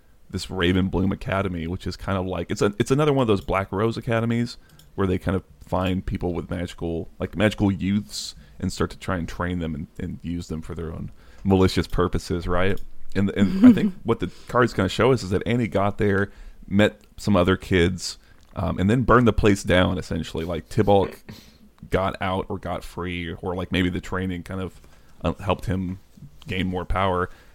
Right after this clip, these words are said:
Speaker 1: And she might not be there anymore. She might have burned it down within a week and then left.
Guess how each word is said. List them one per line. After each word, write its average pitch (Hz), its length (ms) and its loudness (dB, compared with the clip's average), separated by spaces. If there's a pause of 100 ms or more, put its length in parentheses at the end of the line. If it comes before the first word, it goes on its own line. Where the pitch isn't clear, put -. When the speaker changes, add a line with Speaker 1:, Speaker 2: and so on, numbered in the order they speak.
Speaker 1:
And 85 100 -2
she - 80 0
might 151 160 4
not 120 300 -2
be 98 160 -2
there 170 200 -2
anymore. 180 340 -4
She - 120 -8
might 113 160 -2
have 101 220 -4 (580)
burned 104 220 2
it 107 80 4
down 101 180 4
within 101 200 4
a 101 60 0
week 101 300 0
and 90 120 -6
then 90 200 -6
left. 120 460 -4